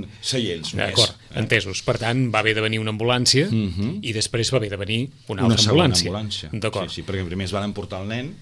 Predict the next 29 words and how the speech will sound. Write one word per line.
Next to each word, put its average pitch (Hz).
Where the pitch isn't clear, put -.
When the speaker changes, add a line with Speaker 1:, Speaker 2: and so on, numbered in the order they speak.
Speaker 1:
que 95
potser 82
era 82
el 80
que 87
era 90
més 98
Speaker 2:
Sí, 98
Speaker 1:
important. 123
Speaker 2:
sí. 107
Speaker 1:
Eh, 95
clar, 80
a 80
partir 82
d'aquí, 95
no 80
sé 87
si 87
es 80
veu, 87
doncs, 85
amb 90
les 82
imatges 87
de 90
televisió, 87
però 98
sí -
que, 95